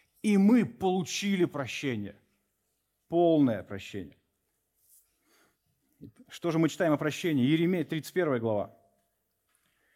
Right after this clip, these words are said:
«Я прощу беззаконие их,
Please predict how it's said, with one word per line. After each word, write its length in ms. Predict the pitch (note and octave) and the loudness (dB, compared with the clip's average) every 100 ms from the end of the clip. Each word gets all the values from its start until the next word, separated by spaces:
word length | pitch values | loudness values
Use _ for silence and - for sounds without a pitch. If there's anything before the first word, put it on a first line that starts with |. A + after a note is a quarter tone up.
| _ _ _ _ _ _ _ _ - | _ _ _ _ _ _ _ _ -4
«Я 160 | C#3+ | -2
прощу 340 | D#3 E3+ - G3+ | 0 -4 -4 -4
беззаконие 960 | D3 C#3+ C3 D3+ D3 G3+ G#3 F3 C3+ | 0 -2 0 -2 -2 0 0 2 0
их, 460 | B2+ F3+ F#3+ - | -2 -6 -6 -6